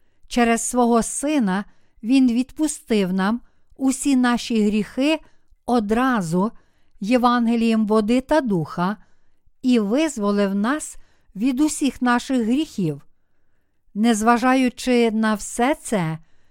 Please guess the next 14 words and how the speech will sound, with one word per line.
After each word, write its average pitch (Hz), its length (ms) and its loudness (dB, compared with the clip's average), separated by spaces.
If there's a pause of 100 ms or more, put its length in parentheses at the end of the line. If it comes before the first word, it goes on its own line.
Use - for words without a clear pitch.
(140)
є 240 260 2
люди, 262 320 2
які 247 340 0
не 226 160 0
мають 226 500 0
цієї 233 580 0
віри, 180 420 0 (480)
щоб 220 300 -4
звертатися 226 840 -2
до 208 160 2
Бога 247 520 2 (460)
як 220 300 0
до 220 340 0
Отця, 202 680 -4